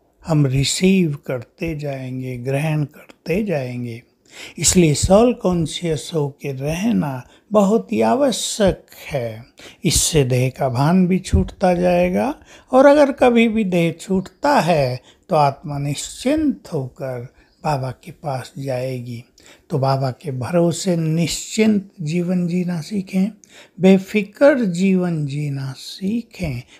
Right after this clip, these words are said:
बहुत बड़ी चीज़ है। अगर भगवान के बच्चे ही फिक्र करेंगे, चिंताओं में जिएंगे, जिनके पास संपूर्ण ज्ञान है, वही यदि निर्भीक नहीं रहेंगे,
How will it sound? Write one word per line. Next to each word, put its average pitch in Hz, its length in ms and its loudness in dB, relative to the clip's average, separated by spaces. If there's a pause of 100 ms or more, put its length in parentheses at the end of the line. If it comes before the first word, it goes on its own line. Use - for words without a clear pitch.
(100)
बहुत 220 420 2
बड़ी 143 340 -6
चीज़ 143 480 -10
है। 135 420 -6 (380)
अगर 175 260 4
भगवान 185 520 4
के 202 140 -2
बच्चे 185 440 -4
ही 196 200 -2
फिक्र 190 440 -6
करेंगे, 190 500 0
चिंताओं 170 760 -2
में 190 240 0
जिएंगे, 180 680 -2 (580)
जिनके 226 280 6
पास 196 340 4
संपूर्ण 196 460 2
ज्ञान 190 540 2
है, 170 200 0
वही 165 460 -2
यदि 170 260 0
निर्भीक 165 720 -2
नहीं 170 360 -2
रहेंगे, 175 720 -2